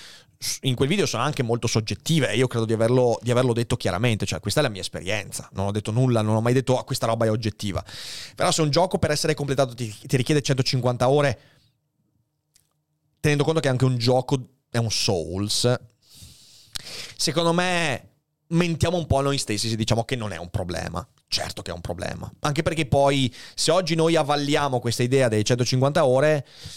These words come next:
alle case di produzione nulla vieterà domani di fare un gioco da duecento ore. Il, ecco, eh,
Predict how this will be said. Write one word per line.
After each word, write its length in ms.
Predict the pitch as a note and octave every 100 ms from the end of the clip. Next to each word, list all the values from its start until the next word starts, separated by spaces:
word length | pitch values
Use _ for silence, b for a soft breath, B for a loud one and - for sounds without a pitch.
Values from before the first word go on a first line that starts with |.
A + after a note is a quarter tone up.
| B B _ _ _ _
alle 200 | D3+ D3
case 180 | C#3+ D3+
di 60 | D3
produzione 420 | D#3+ E3+ D3+ C#3+
nulla 340 | D3 D3+ C#3+
vieterà 400 | B2+ C#3 D#3+ B2
domani 340 | C#3 C3+ A#2 C#3
di 80 |
fare 140 | B2 B2
un 60 |
gioco 180 | A#2+ B2+
da 60 | A2+
duecento 460 | A2 G#2 C#3 A2 G2
ore. 280 | F#2 F#2+ G2 B B B -
Il, 380 | A#3 C#4 A#3+ -
ecco, 320 | E3 C3+ -
eh, 120 | C#3